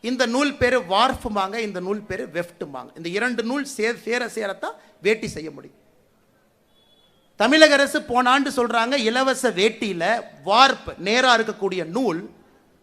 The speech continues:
நூறு சதவீதம் காட்டன் தான் இருக்கணும். இவங்க எந்த அளவுக்கு ஊழல் பண்றாங்கன்னா, காட்டனுக்கு பதிலா பாலிஸ்டரை மாத்துறாங்க. காட்டன் விலை என்ன,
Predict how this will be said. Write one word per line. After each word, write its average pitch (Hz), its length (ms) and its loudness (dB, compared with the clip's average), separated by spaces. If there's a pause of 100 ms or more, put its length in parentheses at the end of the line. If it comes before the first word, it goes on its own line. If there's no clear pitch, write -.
(200)
நூறு 349 580 10
சதவீதம் 233 580 -2
காட்டன் 208 420 -2
தான் 180 180 -4
இருக்கணும். 135 340 -16 (1900)
இவங்க 254 240 -6
எந்த 311 260 -2
அளவுக்கு 339 320 4
ஊழல் 254 280 -4
பண்றாங்கன்னா, 202 540 -8 (1400)
காட்டனுக்கு 269 800 2
பதிலா 165 380 -8 (160)
பாலிஸ்டரை 226 680 -4
மாத்துறாங்க. - 480 -14 (1400)
காட்டன் 240 480 4
விலை 208 240 2
என்ன, 208 340 -2